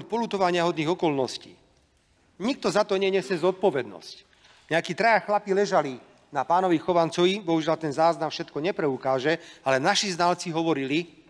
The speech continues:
že pravdepodobne sa nedá vylúčiť aj to, že zákrok týchto ľudí mohol viesť, eh, potom k infarktu a k samotnému úmrtiu. Tento prípad je presne príkladom toho, že čo si dovolia voči krajine, ktorú si nevážia.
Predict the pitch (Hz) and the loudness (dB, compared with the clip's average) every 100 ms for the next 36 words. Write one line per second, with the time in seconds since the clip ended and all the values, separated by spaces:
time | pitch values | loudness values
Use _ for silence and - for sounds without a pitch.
0 | _ _ _ _ _ - 131 - 170 185 | _ _ _ _ _ -8 -4 2 4 4
1 | 180 170 160 156 156 151 - _ _ _ | -2 0 0 0 0 -2 -6 _ _ _
2 | _ _ _ _ - 131 185 226 151 151 | _ _ _ _ -10 -2 0 2 2 2
3 | 151 147 147 131 - 131 127 185 156 151 | 0 -2 -6 -6 -4 -6 0 0 4 0
4 | 120 147 170 170 170 - 170 143 135 147 | 4 4 4 0 -6 -6 -12 -8 -6 -6
5 | 143 143 147 139 139 165 160 - 151 139 | -6 -6 -2 -2 0 -2 -2 2 2 2
6 | - - 165 160 131 123 160 165 156 - | -2 -6 -4 -2 -4 -2 0 0 0 -2
7 | 139 - 151 147 156 143 127 120 110 - | -6 -2 0 0 0 0 0 -2 -10 -18
8 | _ _ _ - - - - 220 262 165 | _ _ _ -20 -20 -20 -2 -2 2 0
9 | 220 226 208 175 214 254 - 214 196 208 | 0 0 0 2 0 -2 -2 -2 -2 -2
10 | 202 185 170 139 135 113 170 196 - _ | 0 2 2 0 -2 0 -2 -4 -20 _
11 | _ _ _ _ _ _ _ - 135 269 | _ _ _ _ _ _ _ -16 -4 -4
12 | 254 240 208 226 220 208 202 - - 190 | -2 2 2 2 2 4 2 -2 -2 -2
13 | 180 - 175 190 185 175 - 185 175 190 | -2 -2 0 2 2 0 -2 -2 -2 -2
14 | 196 254 123 117 - | -2 2 2 0 -10